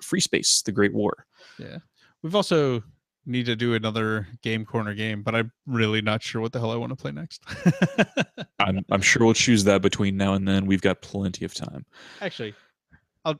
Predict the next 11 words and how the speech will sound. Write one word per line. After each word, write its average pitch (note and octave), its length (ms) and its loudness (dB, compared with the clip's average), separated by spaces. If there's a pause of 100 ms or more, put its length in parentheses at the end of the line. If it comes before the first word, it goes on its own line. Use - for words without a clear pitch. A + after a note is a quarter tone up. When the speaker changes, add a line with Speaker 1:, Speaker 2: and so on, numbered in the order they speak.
Speaker 2:
I'll E3+ 100 0
do D3 140 2
it D#3 40 -2
right D#3 160 2
now. D3+ 260 0 (600)
Speaker 1:
Shoot. - 280 2 (1300)
Speaker 2:
Let's F#3 160 -4
do G3+ 100 -2
Stardew F#3+ 320 0
Valley. D#3+ 340 2 (1200)
Speaker 1:
Sold. - 360 4